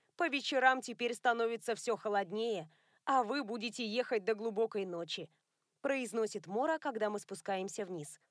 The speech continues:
"Благодарю". Тепло улыбаюсь своей помощнице. "Может, вы хотя бы позавтракаете за столом? К чему такая спешка?"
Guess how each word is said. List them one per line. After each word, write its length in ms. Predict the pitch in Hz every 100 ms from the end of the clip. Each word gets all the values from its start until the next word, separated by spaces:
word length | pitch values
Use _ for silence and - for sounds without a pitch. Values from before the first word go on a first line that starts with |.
| _ _ _ _
"Благодарю". 760 | 294 302 294 247 233 226 196 165 _ _ _
Тепло 400 | - 285 - 240
улыбаюсь 560 | 220 196 185 202 294 302
своей 400 | - 226 196 185
помощнице. 720 | 196 202 214 - 160 - 143 _ _ _ _ _ -
"Может, 420 | 285 233 208 220
вы 140 | 226 226
хотя 320 | 233 226 220
бы 120 | 220
позавтракаете 920 | 233 202 226 247 240 165 208 208 226
за 140 | 185 208
столом? 500 | 233 214 190 165 160 _ _ -
К 80 | -
чему 380 | - 320 269
такая 400 | 233 226 247 247
спешка?" 580 | 254 - 208 165 - 160